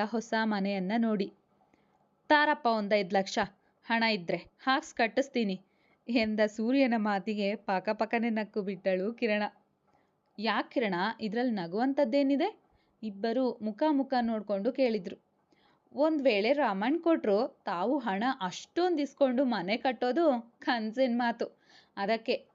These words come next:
ರಮಣ್ ಹೇಳಿದ ತಕ್ಷಣ ಇಸಿದುಕೊಳ್ಳುವ ರೇಂಜ್ಗೆ ಕೇಳಿದ್ರಲ್ಲ,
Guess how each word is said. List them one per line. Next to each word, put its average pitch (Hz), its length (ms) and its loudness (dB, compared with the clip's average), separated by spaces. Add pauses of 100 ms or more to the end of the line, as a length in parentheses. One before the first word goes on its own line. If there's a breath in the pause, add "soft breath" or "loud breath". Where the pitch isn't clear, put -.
ರಮಣ್ 208 360 -2
ಹೇಳಿದ 233 300 -2
ತಕ್ಷಣ 226 340 -2 (540 loud breath)
ಇಸಿದುಕೊಳ್ಳುವ 269 880 0
ರೇಂಜ್ಗೆ 240 600 0
ಕೇಳಿದ್ರಲ್ಲ, 226 560 -2